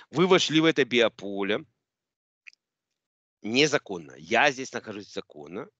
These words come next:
на, по просьбе Надежды для того, чтобы вывести вас.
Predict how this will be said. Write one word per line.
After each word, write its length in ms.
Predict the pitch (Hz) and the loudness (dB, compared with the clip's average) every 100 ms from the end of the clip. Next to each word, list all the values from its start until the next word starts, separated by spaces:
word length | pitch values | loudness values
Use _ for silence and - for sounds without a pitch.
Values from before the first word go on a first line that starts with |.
| _ | _
на, 400 | 95 92 92 95 _ - | -10 -4 -2 -4 _ -6
по 160 | 131 | -6
просьбе 600 | - 95 90 85 - - _ _ _ - | -6 -10 -10 -10 -10 -10 _ _ _ -10
Надежды 600 | 101 107 82 76 - 104 _ _ _ - - - | -6 -6 -8 -12 -12 -14 _ _ _ -20 -16 0
для 180 | 117 | 2
того, 200 | 131 160 | 2 0
чтобы 280 | 151 151 127 | -2 -2 -4
вывести 500 | 101 117 127 135 - | -4 -4 -6 -8 -8
вас. 440 | 101 76 - - | -8 -8 -10 -18